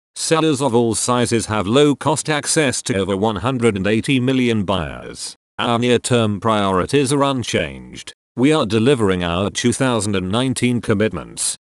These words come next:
including our growth initiatives of advertising and payments, improving seller capabilities and growing the buyer base. Our growth initiatives continue to make meaningful progress. Advertising sustained momentum in Q three,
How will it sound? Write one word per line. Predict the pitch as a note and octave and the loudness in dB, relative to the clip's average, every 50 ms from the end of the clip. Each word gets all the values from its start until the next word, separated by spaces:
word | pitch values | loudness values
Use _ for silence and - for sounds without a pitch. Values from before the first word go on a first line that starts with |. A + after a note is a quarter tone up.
| _ _ | _ _
including | A2+ A2 G#2+ - A#2+ B2 A#2+ A#2+ A#2+ B2 | -4 -4 -2 2 2 4 4 4 2 2
our | A#2+ A2+ A2 | 2 0 0
growth | F#2+ F2 F#2+ A2+ A2+ F#2+ - G2+ | 0 0 2 2 2 2 0 -2
initiatives | G2 A#2+ D3 C#3 - - F3+ E3+ D#3+ - C3 A2 E2+ E2+ | -2 -2 -2 -2 0 0 2 0 2 0 -2 -2 0 -2
of | F#2+ F#2+ | 0 0
advertising | G#2+ A2+ A2+ F#2+ F2+ F2+ - - A2+ A2+ G#2+ F#2 G#2 G2 | 0 -2 -2 -2 -4 -4 -2 0 0 0 0 0 -2 -2
and | F#2+ F2+ E2+ - - | -4 -6 -8 -10 -6
payments, | - G#2+ A2 G2 E2 D2+ C2 B1 A#1+ - - - - _ _ _ _ | -2 -2 0 0 -2 -4 -8 -8 -6 -4 -4 -4 -6 _ _ _ _
improving | G#2+ G#2 G2+ F2+ - - D#3 D#3 B2 C3 C3 B2+ | -2 -2 -2 -2 -2 0 0 2 2 2 2 0
seller | A2 - - C#3 C3 A2+ A2+ G#2+ | 0 -2 -2 0 0 2 0 0
capabilities | - - C#3 C#3+ B2+ B2 A2 G#2+ B2+ B2 B2+ - - F#2 E2+ E2 F#2 | 0 0 0 0 0 0 0 2 2 2 2 2 0 0 0 0 -2
and | G2+ G#2 E2 | -4 -6 -4
growing | E2 G#2 A2+ G#2+ G#2 G2+ G2+ | -2 0 2 2 2 0 0
the | F2+ F#2+ E2+ | 0 -2 0
buyer | D2+ G#2+ A2 G#2 F#2 F2+ | 0 0 0 0 -2 -2
base. | D2+ E2+ F#2 D#2 B1+ - - - - - - - _ _ _ - | -4 -4 -6 -6 -6 -8 -6 -6 -6 -6 -8 -14 _ _ _ -4
Our | F#3 F#3+ F#3 F3 C#3+ | -2 0 0 0 0
growth | G2+ B2 C3 C3 A#2+ - - | 2 2 2 4 2 2 2
initiatives | A#2 G2+ A2 G#2+ - - - F3+ E3+ D#3+ - - B2 B2 G#2 F#2+ | 2 2 2 0 0 0 2 2 2 0 0 -2 -2 -2 -4 -6
continue | - - A2 G#2 F2+ - B2+ C3 C3+ C3 | -4 -2 0 0 2 2 2 2 2 2
to | A#2 - | 2 0
make | G2+ G#2 G#2 G2 - | 0 -2 -2 -2 0
meaningful | A#2+ A#2+ C3+ C#3+ C#3 C3 A#2+ G#2+ - A#2+ G2+ | 0 2 2 2 2 2 0 0 -2 -2 -4
progress. | - - A2+ F#2 E2+ C#2+ D#2 C2+ A#1 G#1+ - - - - - - _ _ _ _ | 0 0 0 0 0 -2 -6 -8 -10 -8 -8 -6 -6 -8 -8 -12 _ _ _ _
Advertising | D3+ E3+ F3 D#3+ E3+ C3+ A2 A2 G#2+ G2 D#2+ F#2 F2 E2 | -4 -2 -2 -2 -2 0 0 0 0 0 0 0 -2 -2
sustained | - - C3 A#2+ - - E3 F3 F#3 F3+ C#3 | -2 0 0 0 2 2 2 2 2 0 0
momentum | G#2+ G#2+ G2+ G2 G#2+ G#2+ G2+ G2 F3+ D#3+ C#3 | -2 -2 -2 -2 -2 -2 -2 -2 0 0 2
in | C3+ C3+ C3+ | 2 2 0
Q | B2 - - D#3 D#3 D3+ C#3+ B2+ | -2 -2 0 2 2 2 2 0
three, | - - F2+ D2+ - - - A1+ - - | -2 -4 -4 -4 -4 -6 -10 -12 -14 -16